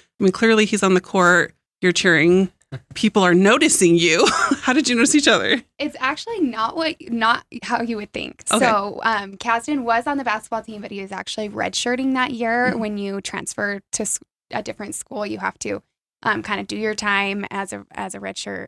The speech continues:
Speaker 1: athlete. And so, um, I didn't recognize him from playing basketball. Um, and the timing was kind of interesting how we met. And, and that really is key, that timing is everything.
Speaker 2: <laughs>
Speaker 1: Um, because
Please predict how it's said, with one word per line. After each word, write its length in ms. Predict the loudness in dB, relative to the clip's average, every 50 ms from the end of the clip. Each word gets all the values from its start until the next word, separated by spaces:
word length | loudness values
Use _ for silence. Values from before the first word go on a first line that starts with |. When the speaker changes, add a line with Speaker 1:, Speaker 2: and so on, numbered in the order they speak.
| -12
Speaker 1:
athlete. 420 | -12 -12 -12 -12 -12 -12 -12 -12 -12
And 120 | -12 -10
so, 260 | -8 -6 -6 -6 -6 -10 _ _ _ _ _ _ -4
um, 280 | 0 0 0 0 0 -4 -4
I 200 | -6 -6 -6 -8 _ 0
didn't 340 | 2 4 6 6 6 6 4
recognize 640 | 2 -2 -2 -2 -4 -6 -6 -4 -6 -6 -6 -6 -6
him 340 | -4 -4 -4 -2 -4 -4
from 360 | -6 -4 -2 -2 -2 -2 -4 -6
playing 580 | -6 -4 -4 -4 -4 -4 -4 -4 -6 -6 -8 -4
basketball. 840 | -2 0 0 0 -2 -6 -8 -4 -2 0 2 2 2 2 0 -4 _ _ _ _ _ -6
Um, 260 | -2 -2 -2 -2 -4 -6
and 220 | -4 -4 -4 -4 -6
the 80 | -8
timing 360 | -6 -4 -2 0 2 2 0 0
was 160 | -2 -4 -8
kind 220 | -8 -8 -8 -8
of 60 | -8
interesting 760 | -8 -10 -8 -8 -8 -8 -8 -8 -8 -8 -8 -10 -10 -12 -12 -10
how 520 | -8 -4 -2 0 0 0 -2 -6 -8 -8 -10
we 200 | -10 -8 -8 -6
met. 240 | -6 -6 -6 -6 -8 -8 -8
And, 260 | -8 -8 -8 -8 -10 -8
and 220 | -8 -8 -4 -2
that 120 | -2 -2 0
really 280 | 0 0 0 0 0
is 200 | 0 -2 -4 -6 -10
key, 300 | -12 -12 -8 -6 -6 -6
that 200 | -6 -8 -10 -8
timing 380 | -6 -4 -2 -2 -2 -2 -4 -4
is 140 | -6 -4 -2
everything. 800 | 0 2 4 4 2 2 2 2 4 4 4 4 4 2 -2 -8 -10
Speaker 2:
<laughs> 60 | -14 -12 -4
Speaker 1:
Um, 460 | -2 0 0 0 0 -2 -4 -8 -10 -12 -12 -10
because 680 | -10 -8 -8 -6 -4 -2 -2 -2 -2 -4 -8 -10 -14